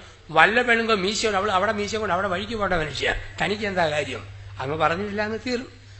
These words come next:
വർഷങ്ങൾ ഇങ്ങനെ കഴിഞ്ഞുപോയി, കാലചക്രം ഉരുണ്ടുകൊണ്ടിരുന്നു. നാലഞ്ച് വർഷങ്ങൾ കഴിഞ്ഞു. ഒരു ദിവസം ഇതേ മാത്യു സാറ് മോട്ടോർ ബൈക്കിൽ വൈകിട്ട് ഏഴരയ്ക്ക് വീട്ടിലോട്ട് വരുന്നു.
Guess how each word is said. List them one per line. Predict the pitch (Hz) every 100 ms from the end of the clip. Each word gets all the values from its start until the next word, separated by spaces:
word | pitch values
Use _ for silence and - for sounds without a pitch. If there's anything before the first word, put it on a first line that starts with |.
| - 147
വർഷങ്ങൾ | 147 185 175
ഇങ്ങനെ | 170 165
കഴിഞ്ഞുപോയി, | 160 160 175 165 175 - - -
കാലചക്രം | 147 175 175 175 170
ഉരുണ്ടുകൊണ്ടിരുന്നു. | 143 156 160 160 160 160 160 - - -
നാലഞ്ച് | 143 147 160 175 175
വർഷങ്ങൾ | 160 143 170 165
കഴിഞ്ഞു. | 160 160 160 165 - - -
ഒരു | 165
ദിവസം | 175 -
ഇതേ | 180 131 165 180
മാത്യു | 160 156 160
സാറ് | 151 160 160 - - -
മോട്ടോർ | 147 170 208
ബൈക്കിൽ | 170 160 151 143 - - 147
വൈകിട്ട് | 160 175 156
ഏഴരയ്ക്ക് | 156 170 185 180 180 -
വീട്ടിലോട്ട് | 143 151 151 147
വരുന്നു. | 135 131 113